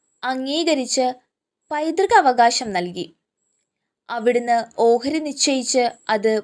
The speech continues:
പന്ത്രണ്ട് ഗോത്രങ്ങൾക്കായി ഭാഗിച്ചു കൊടുത്തു. ഇതുവരെ നയിച്ച ക്ലാസ്സിൽ നമ്മൾ എല്ലാ സ്ലൈഡിലും ഏത് അധ്യായമാണെന്നും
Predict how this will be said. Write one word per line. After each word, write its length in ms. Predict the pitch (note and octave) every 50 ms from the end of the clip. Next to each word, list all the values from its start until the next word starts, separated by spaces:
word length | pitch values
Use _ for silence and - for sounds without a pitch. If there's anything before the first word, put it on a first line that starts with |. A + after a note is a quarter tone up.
| _ _ -
പന്ത്രണ്ട് 480 | B3 B3 B3+ C4+ C#4+ D#4+ E4+ F4 F#4
ഗോത്രങ്ങൾക്കായി 920 | E4+ A#3+ A#3+ G#3+ G#3+ G#3+ - B3+ B3+ B3+ A#3 A3 G#3+ - G3 F#3+ G#3+ C4 - -
ഭാഗിച്ചു 520 | G3+ G3+ G#3 G#3 G#3 G3 G3+ - - G#3
കൊടുത്തു. 300 | G3 F#3+ F#3 F3+ F3+ F#3 E3+ - _ _ _ _ _ _ _ _ _ _ _ _ _ _ _ _ _ _ _ _ _ _ _ _ _ _ _ _ _ _ _ _ _ _ _ _ _ _ _ _ _ _ _ _ _ _ _ _ _ _ _ _ _ _ _ _ _ _ _ _ _ _ _ _ _ _ _ _ _ -
ഇതുവരെ 480 | B3 B3+ B3+ C4 A4 A4 D4+ B3 B3
നയിച്ച 360 | B3 B3 A3 G#3 G3+ - -
ക്ലാസ്സിൽ 480 | A#3+ A#3+ A3+ G#3 G3 G3+ - D4+ E4+ E4+ - - - _ - A#3
നമ്മൾ 200 | A3 G#3+ A3 A3
എല്ലാ 340 | G#3+ G#3 G#3 G#3+ A#3+ D4
സ്ലൈഡിലും 680 | F4+ - - D#4+ C#4 A#3+ A3+ A3+ A#3 A#3+ A3 F#3 F3+ G#3 - _ _ _ _ _ - A3
ഏത് 240 | A3+ A#3 B3 A#3+
അധ്യായമാണെന്നും 880 | B3 A3+ - - - A#3+ B3 C#4+ D#4 D#4 C4+ G#3+ F#3+ F#3 F#3+ C4+ - -